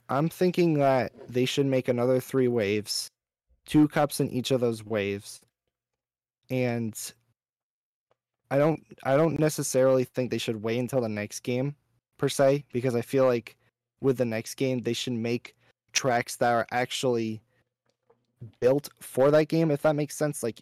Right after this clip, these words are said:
all these tracks, the reason why the Booster Course Pass exists is because of Mario Kart Tour, and they need to somehow savior the content to, you know, Mario Kart Deluxe, since they've already started doing that.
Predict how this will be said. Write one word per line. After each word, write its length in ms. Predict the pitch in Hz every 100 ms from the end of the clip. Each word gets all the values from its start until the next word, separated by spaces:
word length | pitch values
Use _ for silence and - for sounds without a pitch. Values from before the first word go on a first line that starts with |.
| _ 131
all 120 | 156
these 160 | 170
tracks, 380 | - 151 131 -
the 80 | 127
reason 240 | 135 139
why 80 | 131
the 80 | 120
Booster 340 | 104 127 -
Course 220 | 117 113 -
Pass 240 | 120 113
exists 460 | 104 117 117 110 -
is 140 | 104
because 320 | 123 123 127
of 160 | 120 101
Mario 300 | 117 120 104 -
Kart 140 | 110
Tour, 320 | - 120 113 113
and 120 | 117
they 80 | 117
need 160 | 127
to 220 | 123 110 - _ - _ _
somehow 260 | 139 151 139
savior 460 | - 135 131 135 123
the 80 |
content 560 | 113 127 120 - 117 110
to, 380 | - 120 110 107 _ _ _ _ _ -
you 120 | 135
know, 120 | 120
Mario 200 | 123 123
Kart 200 | 123 117
Deluxe, 400 | 117 143 113 -
since 320 | - 110 104
they've 200 | 113 107
already 220 | 120 110
started 380 | - 120 113 110
doing 380 | 113 127 117 104
that. 300 | 101 104